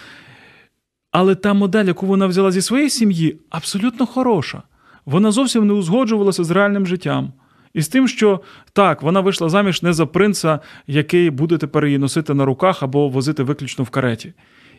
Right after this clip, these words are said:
І вже, е, виникла друга проблема — розбиті ілюзії.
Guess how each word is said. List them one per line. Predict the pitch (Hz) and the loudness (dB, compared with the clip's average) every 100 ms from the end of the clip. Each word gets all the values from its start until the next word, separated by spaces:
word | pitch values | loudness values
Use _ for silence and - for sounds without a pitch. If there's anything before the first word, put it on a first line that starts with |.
| _ | _
І | 180 | -2
вже, | 156 139 208 247 | 0 2 2 0
е, | - - 147 - | -4 -8 -8 -8
виникла | 170 170 196 202 208 | -6 0 2 2 0
друга | 269 240 | 0 0
проблема — | 196 165 143 139 113 - | 0 -2 0 0 0 -2
розбиті | 147 143 143 151 | -4 -2 -2 -2
ілюзії. | - 202 220 180 113 - | -4 -2 0 -2 -4 -8